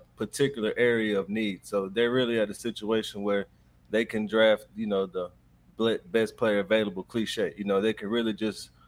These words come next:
sit there and whoever falls to them, just, they have the luxury of drafting a guy who can play right away, great.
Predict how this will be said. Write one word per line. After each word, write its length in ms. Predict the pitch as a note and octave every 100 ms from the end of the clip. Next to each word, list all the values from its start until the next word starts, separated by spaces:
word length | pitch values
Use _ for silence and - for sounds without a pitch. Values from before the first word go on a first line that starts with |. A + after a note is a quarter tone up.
| _
sit 320 | - - B2
there 260 | A#2 A#2 G#2+
and 180 | G#2 G#2
whoever 400 | A#2 A2+ B2 A#2
falls 400 | - A#2+ A#2 A#2
to 80 | -
them, 260 | G#2+ G#2+ G2+
just, 300 | G#2 - - _ _ _
they 100 | A2
have 220 | B2+ A#2
the 80 | A2
luxury 480 | B2 B2 A#2 A2+ A2
of 100 | G#2
drafting 380 | A#2 A#2 -
a 60 | G#2+
guy 260 | G#2+ A2 A2+
who 160 | A#2
can 320 | G2+ G#2 G2 - _ _ _ _
play 220 | - C3 C3
right 240 | B2+ A#2+
away, 340 | A#2+ B2 C3+
great. 380 | B2+ A#2 B2 G2+